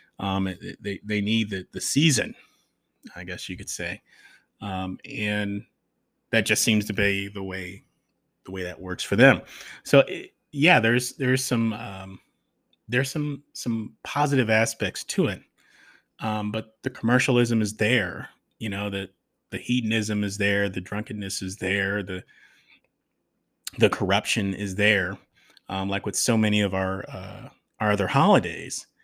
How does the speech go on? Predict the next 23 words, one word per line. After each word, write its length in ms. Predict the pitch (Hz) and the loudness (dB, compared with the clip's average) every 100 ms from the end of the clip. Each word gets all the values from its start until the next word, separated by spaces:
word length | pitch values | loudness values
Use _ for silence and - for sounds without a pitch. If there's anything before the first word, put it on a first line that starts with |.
| _ _ _ _ _ _ _ _ _ _ _ _ 120 | _ _ _ _ _ _ _ _ _ _ _ _ -2
And 460 | 117 117 117 110 - _ _ _ _ - | 2 2 2 -2 -6 _ _ _ _ -6
every 220 | 156 202 | 2 2
couple 260 | 214 220 147 | 4 2 4
of 80 | 110 | 6
years, 380 | 147 143 117 | 6 6 4
I, 180 | 110 110 - | 4 0 -4
I 80 | 123 | -4
like 200 | 127 139 | 0 0
to 80 | 139 | 2
go 100 | 139 | 0
back 460 | 107 107 110 110 | 2 2 2 0
and, 200 | 101 98 - _ _ _ _ _ _ _ _ - | -4 -8 -14 _ _ _ _ _ _ _ _ -8
and 120 | 117 | -4
just 200 | 110 113 | -2 -4
look 280 | 107 131 170 | 0 2 4
at 380 | 110 107 104 _ _ _ _ _ _ _ _ _ | 2 0 -2 _ _ _ _ _ _ _ _ _
these 140 | 113 110 | -6 -2
different 240 | 123 110 | -2 -2
holidays 500 | 113 107 98 98 101 | -2 -2 -4 -4 -4
and 100 | 101 | -4
how 120 | 110 | -4
they're 120 | 98 | -4
defined, 680 | 90 - - 175 160 139 131 | -6 -10 -6 -2 0 0 -2